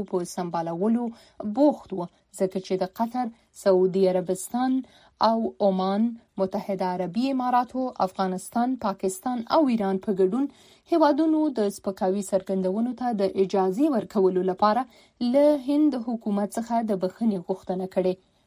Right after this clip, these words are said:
په هند کې واکمنه ګوند بی جی پی د اتوار یا یکشنبې په ورځ اعلان وکړ چې د ګوند ترجمانه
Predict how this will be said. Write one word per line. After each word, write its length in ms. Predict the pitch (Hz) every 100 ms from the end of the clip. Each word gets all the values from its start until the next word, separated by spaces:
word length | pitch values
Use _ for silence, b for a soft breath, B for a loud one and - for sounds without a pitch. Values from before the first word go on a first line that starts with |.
| -
په 80 | 180
هند 180 | 180 185
کې 100 | 185 180
واکمنه 460 | 175 180 202 190 180 - 190
ګوند 320 | 180 196 202 185
بی 100 | 190 185
جی 100 | 175 190
پی 100 | - 220 b b b -
د 120 | -
اتوار 340 | 226 214 202 196
یا 80 |
یکشنبې 520 | 196 220 226 254 226 240
په 80 | 233 220
ورځ 160 | 240 226 233
اعلان 260 | 277 330
وکړ 260 | 294 277 285 277 b b _
چې 80 | 339 285
د 40 | 226
ګوند 200 | 247 262
ترجمانه 580 | 240 190 196 196 208 214